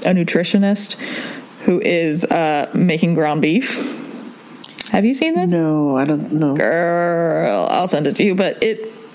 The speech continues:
Speaker 1: oof. You know what? I just feel like <laughs> for
Speaker 2: Wait,
Speaker 1: the
Speaker 2: is, is it the one that takes out the oil?
Speaker 1: Uh-huh.
Speaker 2: No.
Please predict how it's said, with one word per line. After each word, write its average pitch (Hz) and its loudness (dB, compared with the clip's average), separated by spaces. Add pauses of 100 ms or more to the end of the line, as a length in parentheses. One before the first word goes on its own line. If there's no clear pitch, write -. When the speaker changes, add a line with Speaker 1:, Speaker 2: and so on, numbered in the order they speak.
(140)
Speaker 1:
oof. - -2
You 285 4
know 330 0
what? 320 -2 (1400)
I 254 0
just 294 -2
feel 262 2
like 220 0
<laughs> 262 2
for - -2
Speaker 2:
Wait, 311 0
Speaker 1:
the 233 0
Speaker 2:
is, 269 0
is 254 2
it 339 0
the 359 2
one 330 2
that 240 0
takes 247 0
out 233 0
the 202 4
oil? 233 0 (1300)
Speaker 1:
Uh-huh. 508 0
Speaker 2:
No. - 0